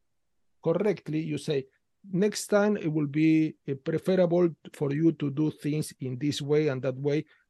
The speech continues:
And also you give some tips on how they should do the task in the future, and you explain why it's important to do this way, in the correct way, explaining the feed-, the, the, the impact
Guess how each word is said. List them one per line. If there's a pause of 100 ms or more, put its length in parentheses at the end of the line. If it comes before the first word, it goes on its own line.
And
also
you
give
some (120)
tips
on (100)
how
they
should
do
the
task
in
the
future,
and
you
explain
why (560)
it's
important
to
do
this
way, (280)
in
the
correct
way, (720)
explaining
the
feed-,
the,
the,
the (180)
impact